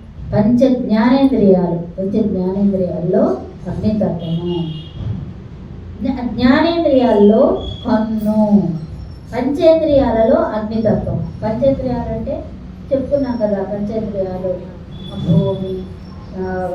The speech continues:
జలము, ఆ, ఆకాశము, అగ్ని అని చెప్పుకున్నాం. అగ్ని అన్నమాట లోపల మన పొట్టలో నాభి దగ్గర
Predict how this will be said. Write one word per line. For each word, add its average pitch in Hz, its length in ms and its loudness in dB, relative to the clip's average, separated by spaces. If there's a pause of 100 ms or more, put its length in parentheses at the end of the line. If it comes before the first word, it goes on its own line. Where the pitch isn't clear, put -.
(220)
జలము, 185 500 -2 (340)
ఆ, - 240 -6 (460)
ఆకాశము, 196 960 -4
అగ్ని 190 300 -2
అని 185 160 -2
చెప్పుకున్నాం. 175 460 -4 (540)
అగ్ని 208 320 0
అన్నమాట 196 540 0 (680)
లోపల 208 300 0
మన - 440 -2
పొట్టలో 220 640 0 (580)
నాభి 202 380 6
దగ్గర 202 300 6